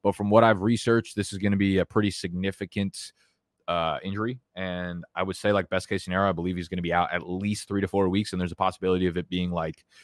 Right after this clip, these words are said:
the majority, if not the entire season. Taylor, uh, Heinicke is gonna step in, and you look at a guy like Taylor Heinicke, you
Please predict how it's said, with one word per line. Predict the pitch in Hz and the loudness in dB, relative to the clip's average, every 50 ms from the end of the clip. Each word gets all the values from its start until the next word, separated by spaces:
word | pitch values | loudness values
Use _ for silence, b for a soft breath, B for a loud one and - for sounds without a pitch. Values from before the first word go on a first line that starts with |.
| b b b | b b b
the | - 98 | 0 2
majority, | 95 95 90 87 90 90 92 95 95 95 92 | 2 2 2 2 4 6 8 8 6 6 4
if | 85 - - | 2 2 2
not | 95 92 85 | 2 2 2
the | - 92 | 0 -4
entire | 87 82 - 90 90 87 82 | -4 0 2 2 2 2 2
season. | - - 117 117 127 127 120 113 - _ _ _ _ _ | -2 -4 -4 -2 -2 -4 -4 -6 -10 _ _ _ _ _
Taylor, | - 104 104 107 107 104 104 101 98 95 | -2 2 2 4 4 4 4 4 4 4
uh, | 92 90 87 82 | 6 4 4 4
Heinicke | - 95 104 107 101 - 113 | 2 0 0 0 0 -2 -2
is | 107 90 | -2 0
gonna | 104 104 98 | -2 -2 -2
step | - - 113 107 101 - | 0 2 2 2 2 2
in, | 107 107 107 107 | 2 2 2 0
and | 101 - 90 92 92 92 92 | 0 -2 -2 0 0 0 2
you | 98 | 2
look | 104 120 - | 0 2 2
at | 120 110 | 2 2
a | 101 | 4
guy | 92 98 | 4 4
like | 101 98 87 - | 4 4 2 0
Taylor | - - 98 95 90 85 | -2 -2 0 0 0 2
Heinicke, | 98 101 101 98 92 - | 0 0 0 -2 -2 -2
you | 101 101 95 | -4 -4 -4